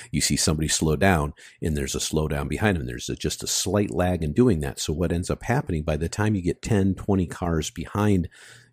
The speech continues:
either, uh, what is probably not a, anything more than a rubbernecking kind of situation, you have an entire backup that creates a, a bottleneck on the four oh five.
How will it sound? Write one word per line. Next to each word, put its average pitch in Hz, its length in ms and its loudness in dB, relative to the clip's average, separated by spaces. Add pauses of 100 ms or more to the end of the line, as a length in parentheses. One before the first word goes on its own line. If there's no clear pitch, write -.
(140)
either, 73 520 -4 (460)
uh, 85 80 -6
what 90 280 -6
is 78 100 -6
probably 117 320 4
not 76 200 2
a, 67 120 0 (260)
anything 87 460 4
more 78 160 2
than 65 120 0
a 65 60 0
rubbernecking 69 640 4
kind 57 160 -6
of - 60 -12
situation, 65 640 -6 (640)
you 90 160 4
have 82 100 2
an 82 80 0
entire 98 400 0
backup 87 560 -2 (320)
that - 100 0
creates 85 400 0
a, 78 240 0
a 85 100 -4
bottleneck 76 580 -2
on 64 100 -4
the 64 60 -10
four 60 260 -6
oh 57 60 -8
five. - 360 -12